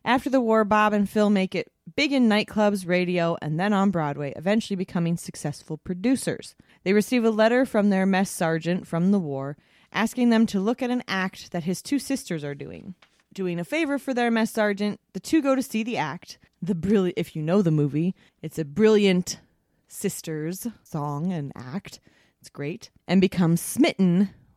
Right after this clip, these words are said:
with the sisters. After some twists and turns, they all end up on a train to Vermont and stage a show at a sleepy little inn. Per the usual, there's romance, musical numbers, and pulled heartstrings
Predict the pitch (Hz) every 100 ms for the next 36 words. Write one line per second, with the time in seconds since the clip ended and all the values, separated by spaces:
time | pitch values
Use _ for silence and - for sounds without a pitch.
0 | - 151 151 151 - - - - - 269
1 | - - - - - 208 240 262 226 226
2 | 190 180 180 180 - 269 269 269 269 -
3 | 339 311 285 254 269 254 240 - 226 220
4 | 220 214 220 170 160 160 - _ _ _
5 | _ 165 - 214 240 254 - 185 175 180
6 | - 151 151 - 247 254 247 233 247 -
7 | 151 139 151 - _ - 151 151 190 254
8 | 220 220 214 175 147 202 208 196 190 -
9 | 320 320 277 262 254 240 233 233 - _
10 | _ _ - 156 - 240 214 214 185 -
11 | 175 165 160 160 -